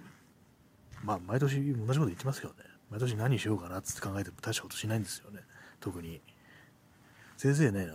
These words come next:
本当に、気心の知れた同士で集まってね、ちょっとくっちゃべるぐらいの感じですからね。別にランチ騒ぎなんてしないし、酒も全然飲んだりは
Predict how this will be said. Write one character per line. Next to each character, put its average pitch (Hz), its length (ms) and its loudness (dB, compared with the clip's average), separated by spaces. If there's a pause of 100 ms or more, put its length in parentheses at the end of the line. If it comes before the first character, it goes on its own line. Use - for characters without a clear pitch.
(100)
本 92 140 -10
当 92 80 -8
に、 87 280 -6 (1000)
気 - 140 0
心 110 280 4
の 85 260 -6
知 - 140 2
れ 110 60 6
た 104 80 2
同 113 140 4
士 - 140 -2
で - 100 -6
集 110 100 -2
ま 110 60 2
っ - 40 -6
て - 140 -10
ね、 82 200 -10
ち - 80 -8
ょ - 40 -6
っ - 100 -20
と 78 180 -8 (180)
く - 60 -4
っ - 40 -6
ち - 80 2
ゃ 110 40 6
べ 98 80 6
る 87 60 0
ぐ 87 80 -4
ら 82 120 -6
い 85 40 -8
の 82 160 -12 (600)
感 92 140 -8
じ 90 60 -4
で 104 60 0
す - 80 0
か - 100 0
ら - 60 -10
ね。 - 80 -12 (320)
別 101 160 -2
に 101 60 0
ラ 107 100 4
ン 117 40 4
チ - 120 0
騒 107 200 6
ぎ 87 60 -4
な 85 80 -6
ん 85 60 -10
て - 200 -8 (200)
し - 320 2
な 113 100 6
い 104 60 6
し、 92 300 0
酒 107 240 -2
も 104 100 2
全 104 220 2
然 98 240 0
飲 107 320 -2
ん 90 60 -4
だ 82 60 -8
り 82 80 -10
は 82 140 -12